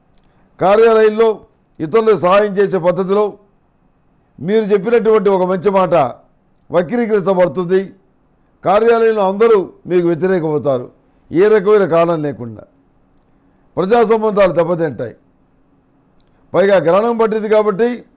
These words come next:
మకర రాశిలో మరికొంచెం జాగ్రత్తగా ఉండాలి. అంటే, పెద్దగా ఆందోళన పడాల్సిన అవసరమే లేదు.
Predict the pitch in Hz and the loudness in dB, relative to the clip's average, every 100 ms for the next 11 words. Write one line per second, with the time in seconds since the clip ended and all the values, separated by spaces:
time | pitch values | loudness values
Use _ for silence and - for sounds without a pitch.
0 | _ _ _ _ - 160 202 208 196 175 | _ _ _ _ -8 -4 0 2 2 2
1 | 226 233 - _ _ _ _ _ _ _ | 0 -2 -8 _ _ _ _ _ _ _
2 | _ _ _ _ _ _ - 214 226 220 | _ _ _ _ _ _ -2 0 2 2
3 | 220 185 185 185 175 160 139 120 107 - | 2 2 2 2 0 -2 -2 -8 -14 -18
4 | _ _ _ _ _ _ _ _ _ _ | _ _ _ _ _ _ _ _ _ _
5 | _ _ _ _ _ _ _ _ _ - | _ _ _ _ _ _ _ _ _ -8
6 | 143 214 214 - - 120 196 190 170 196 | -2 0 0 -4 -6 -2 0 2 2 2
7 | 226 214 214 196 190 190 196 196 180 165 | 2 4 2 2 2 0 0 0 0 0
8 | 143 | -2